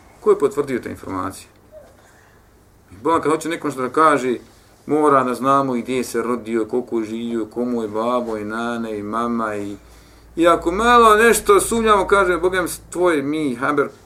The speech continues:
uzimamo sa dozom, a, opreznosti. E, nije to tek tako. Jest hadis, rekao Allah poslanik, ali, Boga mi, kažu drugi, sumnjivo me, nije on baš, ne vidimo mi njega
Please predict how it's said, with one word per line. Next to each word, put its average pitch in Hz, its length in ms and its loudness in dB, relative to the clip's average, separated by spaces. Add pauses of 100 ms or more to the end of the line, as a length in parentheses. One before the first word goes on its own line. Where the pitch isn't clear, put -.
uzimamo 139 460 -2
sa 135 180 -6
dozom, 135 480 2 (400)
a, 139 200 4 (720)
opreznosti. 131 720 2 (140)
E, 135 100 -2
nije 170 440 -2
to 151 120 2
tek 139 240 0
tako. 120 320 0
Jest 170 380 0
hadis, 170 440 -2
rekao 170 260 0
Allah 165 180 2
poslanik, 165 300 -6
ali, 175 240 0 (100)
Boga 170 220 -6
mi, 147 100 -4 (500)
kažu 156 260 0
drugi, 151 260 -6 (540)
sumnjivo 165 540 0
me, 104 140 -6
nije 165 300 0
on 127 80 2
baš, 139 300 0
ne 151 160 -4
vidimo 170 300 2
mi 151 120 2
njega 135 240 2